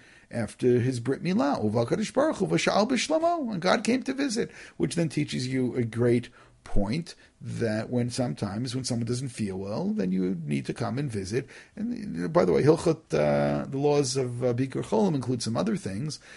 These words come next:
that you need also to see if they need anything. Avram needed something. What did Avram need? Avram <laughs> needed,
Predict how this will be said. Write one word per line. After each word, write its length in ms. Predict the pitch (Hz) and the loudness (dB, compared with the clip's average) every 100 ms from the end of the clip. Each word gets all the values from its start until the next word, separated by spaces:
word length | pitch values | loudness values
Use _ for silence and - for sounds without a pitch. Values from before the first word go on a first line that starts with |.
| - - | -18 -4
that 160 | 110 | -2
you 100 | 117 | 0
need 180 | 113 110 | 0 0
also 380 | 107 110 - 104 | -2 -4 -4 -6
to 140 | - | -4
see 160 | 104 110 | -4 -4
if 60 | 98 | -2
they 120 | 95 | 0
need 180 | 139 190 | 2 4
anything. 400 | 185 170 156 143 | 4 0 -2 -4
Avram 280 | 110 101 | -4 0
needed 340 | 123 190 254 233 | 4 6 4 2
something. 420 | 180 139 117 104 | -2 -2 -4 -2
What 120 | 120 | 2
did 100 | 151 | 2
Avram 340 | 131 131 120 107 | 2 2 0 0
need? 320 | 95 123 156 - - - | -2 -4 -6 -14 -20 -8
Avram 400 | 101 110 143 135 - | -4 0 2 0 2
<laughs> 60 | |
needed, 340 | 180 151 156 | 2 4 2